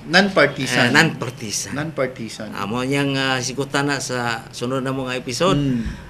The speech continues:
Speaker 2: ang pagka-neutral ninyo. Tanan nga mga trabante sa gobyerno.
Speaker 1: Mm.
Speaker 2: Wa mo ay mag-apil-apil ay <laughs> kay balo na mi
Speaker 1: Oh.
Speaker 2: sa balaod.
Speaker 1: Basta ang barangay level.
Speaker 2: Yes, sa barangay level
Speaker 1: Barangay level.
Speaker 2: importante.
Speaker 1: Yes, oh.
Speaker 2: So,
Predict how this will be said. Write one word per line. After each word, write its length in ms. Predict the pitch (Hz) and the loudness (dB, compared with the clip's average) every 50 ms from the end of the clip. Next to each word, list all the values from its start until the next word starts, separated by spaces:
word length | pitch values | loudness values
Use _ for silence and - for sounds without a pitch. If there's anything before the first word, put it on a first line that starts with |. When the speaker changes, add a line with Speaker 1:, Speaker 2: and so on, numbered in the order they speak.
| - - - | -18 -18 -8
Speaker 2:
ang 280 | - 123 120 117 117 120 117 113 113 113 107 104 101 - - - - - - - - - - - - - - - - - - - - - 139 131 - | -4 -2 0 0 0 -2 -2 -4 -4 -6 -6 -8 -10 -12 -16 -18 -20 -20 -20 -20 -20 -20 -20 -20 -20 -18 -18 -18 -18 -16 -18 -18 -2 0 0 0 2
pagka-neutral 1400 | - - 143 131 127 117 107 - - - - - - - - 156 170 190 220 220 185 - - 143 156 147 127 120 | 4 4 6 6 6 6 2 0 -6 -14 -18 -20 -12 -4 2 6 10 12 12 12 10 8 6 6 6 6 6 4
ninyo. 380 | 117 117 120 117 110 107 101 92 90 - - - - - - | 2 0 0 0 0 -2 -4 -6 -8 -12 -16 -20 -18 -12 0
Tanan 320 | 131 135 151 165 160 151 | 2 6 8 8 6 6
nga 120 | 143 139 131 | 4 2 2
mga 160 | 127 123 120 - | 2 0 0 2
trabante 480 | 110 113 117 135 160 180 170 175 170 | 0 2 6 8 8 8 8 4 2
sa 320 | 147 139 143 139 123 113 - - - - - - - | 2 4 4 4 4 2 0 -6 -16 -18 -18 -16 -6
gobyerno. 600 | 120 135 139 143 196 202 185 180 160 135 113 90 | -4 -2 10 12 12 12 12 10 8 6 2 0
Speaker 1:
Mm. 380 | - 139 139 139 135 123 117 113 107 110 123 - - - - - | -2 -2 0 0 0 0 -2 -4 -6 -10 -14 -18 -18 -20 -20 -16
Speaker 2:
Wa 240 | - 101 104 104 101 | -10 -6 -6 -6 -6
mo 100 | - 110 | -6 -6
ay 120 | 113 110 113 | -4 -4 -2
mag-apil-apil 640 | 117 120 110 107 - 131 120 123 123 123 131 127 127 | -2 -4 -4 -4 -4 -2 -2 -2 -2 -2 -2 -2 0
ay 140 | 131 135 127 127 - 127 127 | 0 -2 -4 -4 -4 -4 -4
<laughs> 140 | 131 120 | -4 -4
kay 240 | 120 113 - 135 113 117 | -4 -4 -4 -4 -4 -2
balo 240 | 127 131 123 131 | -4 -2 0 0
na 140 | 139 139 139 | 0 0 0
mi 80 | 135 135 | -2 -2
Speaker 1:
Oh. 60 | - | -2
Speaker 2:
sa 60 | - | -2
balaod. 460 | 131 135 139 139 139 139 143 139 135 - | 0 2 4 4 4 4 2 0 -2 -2
Speaker 1:
Basta 260 | - 170 180 - 254 | 0 0 6 8 8
ang 100 | 247 233 | 8 10
barangay 340 | 214 214 202 196 190 180 170 | 8 8 8 8 8 8 8
level. 380 | 151 147 139 135 135 127 120 | 8 6 8 8 6 6 6
Speaker 2:
Yes, 400 | 110 110 110 110 110 110 107 - | 4 2 4 4 4 4 2 -2
sa 20 | 107 | -4
barangay 380 | 107 107 107 104 101 101 101 | -4 -2 -4 -4 -2 -2 -4
level 180 | 98 95 95 95 - | -2 -2 -2 -2 -2
Speaker 1:
Barangay 160 | 95 - 117 | -2 -2 -2
level. 80 | 110 110 | -2 0
Speaker 2:
importante. 420 | 104 98 92 - 95 101 95 92 - | -2 -2 -2 -2 -6 -6 -6 -8 -4
Speaker 1:
Yes, 280 | 127 123 120 117 110 - | -4 -2 -2 -2 -4 -6
oh. 140 | - 110 107 - 101 - - - - | -8 -8 -8 -10 -12 -12 -14 -14 -14
Speaker 2:
So, 160 | - - 95 | -10 -6 -4